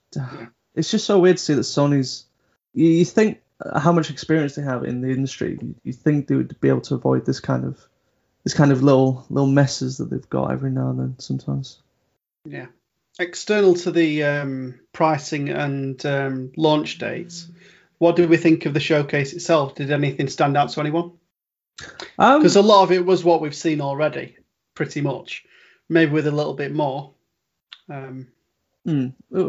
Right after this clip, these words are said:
Speaker 1: w-, a little bit more. Um, I was, I was hugely surprised that Final Fantasy sixteen got announced. Um,
Speaker 2: Hmm.
Speaker 1: I don't think I was expecting it though. I was reading somewhere afterwards that there was, um,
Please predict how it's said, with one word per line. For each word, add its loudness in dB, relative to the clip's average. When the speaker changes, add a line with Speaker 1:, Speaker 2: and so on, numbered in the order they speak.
Speaker 1:
w-, 4
a 2
little 4
bit 2
more. -4
Um, 4
I 6
was, -2
I 2
was 2
hugely -2
surprised 0
that -2
Final -2
Fantasy -6
sixteen -8
got -6
announced. -12
Um, -4
Speaker 2:
Hmm. -8
Speaker 1:
I 0
don't 4
think 2
I 0
was -2
expecting -4
it -12
though. 0
I 6
was 4
reading 2
somewhere -4
afterwards -6
that -6
there -4
was, -6
um, -8